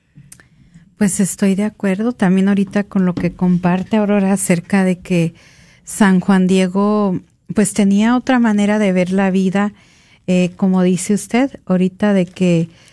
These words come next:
San Juan Diego no era que tuviera baja autoestima, no, no es eso. Es que precis-, precisamente él simplemente sabía que el protagonista no era él, que quien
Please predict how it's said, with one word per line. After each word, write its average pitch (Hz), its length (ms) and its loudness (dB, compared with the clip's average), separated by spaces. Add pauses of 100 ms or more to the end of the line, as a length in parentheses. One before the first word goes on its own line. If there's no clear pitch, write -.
(160)
San 190 320 2
Juan 185 300 0
Diego 196 840 0
no 208 300 2
era 226 160 2
que - 160 -4
tuviera 190 380 0
baja 185 260 0
autoestima, 180 560 0
no, 175 180 2
no 175 120 2
es 175 180 0
eso. 185 420 0 (520)
Es 180 160 2
que 214 140 -2
precis-, 190 560 0
precisamente 196 1000 2
él 196 120 2
simplemente 196 680 2
sabía 175 380 2
que - 120 0
el 190 80 2
protagonista 202 800 2
no 220 140 2
era 180 180 2
él, 165 160 0 (640)
que 180 640 2
quien 180 600 2